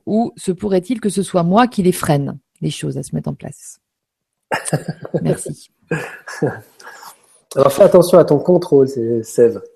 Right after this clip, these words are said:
Speaker 2: <laughs> C'est
Speaker 1: Ah bah voilà.
Speaker 2: Voilà. Il y a, il y a une, une grosse énergie du contrôle, euh,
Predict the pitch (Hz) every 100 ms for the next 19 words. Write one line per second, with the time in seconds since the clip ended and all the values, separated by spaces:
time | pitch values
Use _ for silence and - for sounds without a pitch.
0 | - - - - - - _ - 165 -
1 | - - - 143 - 170 165 156 139 127
2 | _ _ _ - 120 104 - _ _ _
3 | - 123 117 110 113 110 104 107 110 104
4 | 117 120 143 196 156 147 139 143 139 151
5 | 151 151 135 107